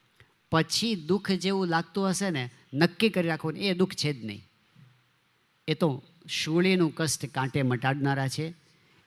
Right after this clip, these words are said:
એ તો હંમેશા ભક્ત વત્સલ છે, કરુણાના સાગર છે. આપણું દુઃખ ક્યારેય સહન કરી શકતા નથી. એટલે ઉપાધિઓ તો સંસારની અંદર નાની મોટી આવવાની. આજે સંતો પાસેથી ને બધા હરિભક્તો પાસેથી સાંભળીએ છીએ આપણે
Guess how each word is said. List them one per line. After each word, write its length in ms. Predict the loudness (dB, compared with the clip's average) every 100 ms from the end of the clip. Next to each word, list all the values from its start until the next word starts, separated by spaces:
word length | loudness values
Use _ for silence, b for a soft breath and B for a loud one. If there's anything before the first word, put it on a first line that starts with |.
| 0
એ 80 | 2
તો 220 | 2 -2
હંમેશા 540 | -2 -4 0 0 0 -4
ભક્ત 400 | 0 -2 -2 -2
વત્સલ 580 | 0 -2 -4 2 4 4
છે, 280 | 2 -2 -4 b b b 2
કરુણાના 640 | 6 6 6 4 2 0
સાગર 540 | -2 0 0 6 6 6
છે. 240 | 2 -2 -4 B B -2
આપણું 340 | -2 0 -2
દુઃખ 220 | 0 -2 -2
ક્યારેય 240 | -4 -2 -2
સહન 400 | 0 0 -2 -2
કરી 200 | -2 -2
શકતા 420 | -2 -4 -2 0
નથી. 360 | 0 0 -2 b b b
એટલે 260 | -4 -2 -4 -4
ઉપાધિઓ 580 | 0 4 4 2 -2 0
તો 140 | -2
સંસારની 640 | -2 -4 -2 -2 -2 -2
અંદર 180 | 0 0
નાની 320 | 0 0 0
મોટી 320 | -2 -4 -4
આવવાની. 560 | -6 -6 -2 -2 -2 -8
આજે 460 | -6 -2 -2 -4 -10 b b b
સંતો 320 | -4 0 2
પાસેથી 500 | 2 2 2 0 0
ને 80 | -2
બધા 240 | -2 -2 0
હરિભક્તો 440 | -2 -4 -4 -4
પાસેથી 440 | -4 -4 -4 -4
સાંભળીએ 480 | -2 0 2 4 2
છીએ 160 | 0 -6
આપણે 280 | -4 -6